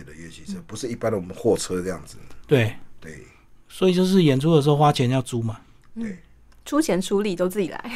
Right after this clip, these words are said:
Speaker 3: <laughs>
Speaker 2: 所以那也是开销啊。
Speaker 3: 对啊。
Speaker 1: 对啊。
Speaker 2: 乐团出去一定要有所谓的乐器车，不是靠自己的车去载嘛。
Speaker 1: 对。
Speaker 2: 嗯。
Speaker 1: 所以经营一个乐团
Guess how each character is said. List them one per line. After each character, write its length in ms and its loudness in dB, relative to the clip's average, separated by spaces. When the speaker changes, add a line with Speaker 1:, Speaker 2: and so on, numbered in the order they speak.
Speaker 3:
<laughs> 300 6
Speaker 2:
所 200 6
以 40 8
那 140 10
也 80 10
是 140 2
开 200 4
销 220 2
啊。 240 -2
Speaker 3:
对 120 -2
啊。 120 -4
Speaker 1:
对 80 -4
啊。 240 -10
Speaker 2:
乐 220 10
团 260 4
出 200 4
去 280 4
一 40 2
定 160 4
要 140 8
有 60 4
所 160 0
谓 60 8
的 60 6
乐 200 4
器 140 0
车， 240 2
不 140 -6
是 120 -2
靠 200 2
自 120 -2
己 80 4
的 100 2
车 200 -2
去 140 -6
载 280 -4
嘛。 100 -20
Speaker 1:
对。 180 -4
Speaker 2:
嗯。 300 -2
Speaker 1:
所 220 0
以 260 4
经 160 0
营 220 2
一 40 2
个 80 4
乐 220 4
团 320 -12